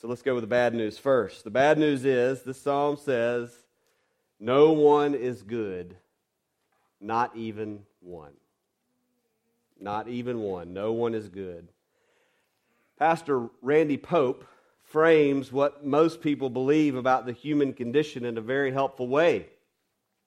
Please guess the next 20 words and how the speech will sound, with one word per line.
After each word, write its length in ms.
He 80
has 160
a 80
diagnostic 960
question 480
that 240
he 240
asks 420
when 140
he's 240
u-, 180
doing 380
personal 560
evangelism. 840
And 80
the 80
question 520
goes 300
like 320
this. 540